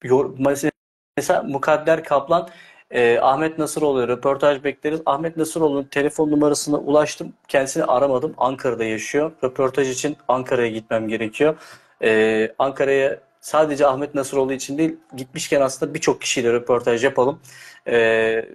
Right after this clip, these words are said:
bir stok yapalım, geleyim istiyorum. Ee, o sebeple sadece Ahmet Nasıroğlu, e, olursa şu an için mümkün değil, onu belirtmiş olalım. Bizimkiler, e, serisinden sonra başka bir seri yapacak mısınız?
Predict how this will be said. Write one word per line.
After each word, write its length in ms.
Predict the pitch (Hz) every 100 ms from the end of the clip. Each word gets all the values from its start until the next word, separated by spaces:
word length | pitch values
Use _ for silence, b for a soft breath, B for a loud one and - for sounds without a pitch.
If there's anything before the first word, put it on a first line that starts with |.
| - -
bir 220 | 156 -
stok 340 | - - 160 135
yapalım, 360 | - 143 180 - 139
geleyim 420 | 127 143 151 139 -
istiyorum. 480 | - - 127 175 b b b b
Ee, 200 | - 117 120
o 100 | 143
sebeple 420 | 139 151 151 160
sadece 600 | 156 160 151 143 131 135 -
Ahmet 400 | 131 131 135 135
Nasıroğlu, 680 | 131 - 127 123 123 127 - 120
e, 20 | 117 113 113 110 110 113 120 123 - _
olursa 360 | 139 147 143 165
şu 160 | 165
an 80 | 127
için 240 | 120 175 156
mümkün 380 | 127 127 180
değil, 180 | 143 160 139
onu 320 | 127 170 -
belirtmiş 420 | 135 123 123 - 120
olalım. 300 | 113 175 175 B B B -
Bizimkiler, 600 | 160 180 180 170 156 -
e, 320 | - 143 139 135
serisinden 500 | 156 147 143 151 139
sonra 260 | 151 143
başka 260 | 147 - 151
bir 60 |
seri 220 | 139 143 139
yapacak 400 | 139 - 143 -
mısınız? 400 | 135 160 170